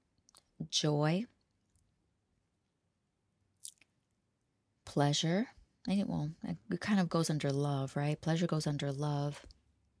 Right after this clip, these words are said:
and distractions. So I like to sacrifice love, joy, and distractions. Anything that I love doing, having, being, experiencing,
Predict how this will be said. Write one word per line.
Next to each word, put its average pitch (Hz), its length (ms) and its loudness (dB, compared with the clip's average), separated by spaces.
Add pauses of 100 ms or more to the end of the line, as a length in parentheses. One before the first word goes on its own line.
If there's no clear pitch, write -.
(960)
and 165 140 4
distractions. - 1040 2 (920)
So 170 200 2
I 175 40 6
like 208 260 4
to 185 120 0
sacrifice 156 760 2 (140)
love, 180 720 4 (480)
joy, 165 560 4
and 151 160 0
distractions. 151 840 2 (320)
Anything 165 460 2
that 160 120 2
I 151 240 2 (140)
love 180 760 4
doing, 240 520 6
having, 208 460 4
being, 214 500 2
experiencing, 208 680 2